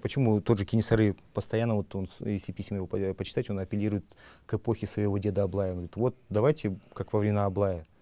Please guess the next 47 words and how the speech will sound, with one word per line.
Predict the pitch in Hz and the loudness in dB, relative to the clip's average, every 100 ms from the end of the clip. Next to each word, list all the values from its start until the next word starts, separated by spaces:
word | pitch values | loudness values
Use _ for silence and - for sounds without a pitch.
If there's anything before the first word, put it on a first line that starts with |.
| _ | _
Да, | 117 104 | 2 4
вот | 92 | 2
на | |
горе | 104 107 | 0 2
там | 101 101 | 2 0
Петропавловск | 104 107 107 101 - 143 | 0 0 4 4 2 0
есть | 160 | 2
где-то | 131 95 | 0 0
далеко, | 92 90 - | -2 -4 -6
вот | 87 - _ - - - _ | -8 -10 _ -20 -20 -20 _
пусть | 113 - | -6 0
там | 104 98 95 | 0 0 -4
и | - 98 | -4 -4
будет, | 95 90 85 - | -2 -4 -6 -6
а | 95 | -4
вот | 95 | -4
в | - | -8
степь, | - 151 147 - - - _ | -2 -2 -2 -10 -20 -20 _
э, | - - - - 98 104 101 95 | -14 -12 -12 -10 -10 -10 -10 -8
не | 104 101 | -6 -6
надо". | 92 - - | -6 -12 -12
А | - | -6
здесь | 104 170 | 0 0
уже | 135 113 123 | 2 4 6
увидели, | 113 117 143 104 | 4 2 -2 -2
что | - | -2
вот | 98 92 _ _ _ - - _ _ | -4 -6 _ _ _ -20 -20 _ _
там, | 95 90 | -6 -4
а, | 92 92 92 92 101 95 | -4 -2 0 0 0 0
допустим, | 98 - 101 95 | -4 -4 -4 -2
те | 113 | -2
же | 98 | 0
казаки, | 104 101 - | 0 -2 -2
которые | 143 117 107 | 0 0 0
в-, | - - _ | -4 -14 _
при | - 104 | -4 -2
приказе | 107 104 110 98 101 | -4 0 2 2 0
обязаны | 104 98 101 95 95 | 0 2 0 0 -2
должны | 98 92 | -2 -2
были | 95 92 | -4 -4
быть | 87 - - | -6 -8 -10
по | 95 | -8
уставу, | 92 - 90 | -8 -6 -4
они | 95 120 | -4 -2
вот | 104 104 | -2 -2
уже | 98 95 95 90 - | -4 -4 -6 -8 -10
здесь. | 87 92 85 | -10 -10 -10